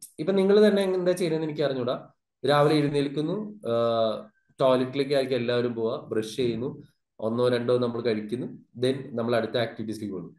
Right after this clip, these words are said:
So it's become a routine. ബ്രഷ് ചെയ്യുക അല്ലെങ്കിൽ അങ്ങനെയുള്ള കാര്യങ്ങൾ routine. നമ്മളോട് ആരും പറയണ്ട, പ്രത്യേകിച്ച് senior ആയിട്ടുള്ള ആൾക്കാർ അല്ലെങ്കിൽ നമ്മൾ വലുതായ കൊച്ചുങ്ങളോടൊക്കെ നമ്മൾ പണ്ട് പറയുന്നു, "മോനെ പല്ല് തേച്ചോ, കുളിച്ചോ,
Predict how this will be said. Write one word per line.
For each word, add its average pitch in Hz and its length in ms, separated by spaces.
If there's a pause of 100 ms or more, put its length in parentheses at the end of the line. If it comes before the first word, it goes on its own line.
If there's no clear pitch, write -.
(200)
So 180 120
it's 190 180
become 202 260
a 165 80
routine. 131 440 (680)
ബ്രഷ് 127 360
ചെയ്യുക 143 180
അല്ലെങ്കിൽ 127 320
അങ്ങനെയുള്ള 131 260
കാര്യങ്ങൾ 127 280
routine. 127 260
നമ്മളോട് 151 280
ആരും 185 280
പറയണ്ട, 151 360
പ്രത്യേകിച്ച് 147 960
senior 156 220
ആയിട്ടുള്ള 147 240
ആൾക്കാർ 143 260
അല്ലെങ്കിൽ 139 200
നമ്മൾ 139 140
വലുതായ 131 500
കൊച്ചുങ്ങളോടൊക്കെ 139 580
നമ്മൾ 160 160
പണ്ട് 147 260
പറയുന്നു, 123 380
"മോനെ 120 200
പല്ല് 120 220
തേച്ചോ, 117 420 (180)
കുളിച്ചോ, 120 680